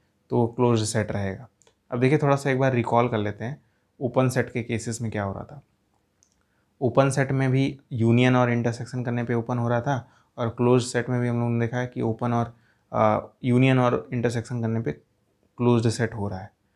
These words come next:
ठीक है, समझिएगा, लेकिन ओपन सेट के केस में अगर आप infinite number of, infinite number of open set लें, infinite number of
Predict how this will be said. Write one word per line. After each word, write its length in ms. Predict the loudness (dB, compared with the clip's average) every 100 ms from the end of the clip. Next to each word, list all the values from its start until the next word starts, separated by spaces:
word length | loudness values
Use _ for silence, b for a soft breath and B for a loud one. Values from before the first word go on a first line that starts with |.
| _ _ -8
ठीक 180 | -6 -4
है, 160 | -6 -10 _ _ _ _
समझिएगा, 520 | -4 0 2 2 0 -8 _ _ _ _ _ _ _ _ 0
लेकिन 300 | 2 2 0 0
ओपन 360 | -2 2 2 2
सेट 360 | -2 -6 -6
के 200 | -12 -8
केस 340 | -6 -4 -4 -4
में 160 | -4 -2
अगर 220 | 0 2
आप 220 | 0 -2 -20 -4
infinite 720 | -2 -2 -2 0 0 0 -2
number 340 | -4 -2 0 2
of, 260 | 0 -2 -6 -20 _ _ _ _ _ _ _ _ -2
infinite 880 | -2 -2 -4 -4 0 0 -2 -4
number 320 | -4 -2 0 0
of 260 | 0 -4 _ _ _ _ _ _ _ _ _ _ _ _ _ _
open 340 | -2 0 0 0
set 220 | -2 -2
लें, 200 | -4 -6 -12 _ _ _ _ _ _ _ -6
infinite 720 | -2 -2 0 0 0 0 -2
number 380 | -4 -2 0 2 2
of 280 | 0 -2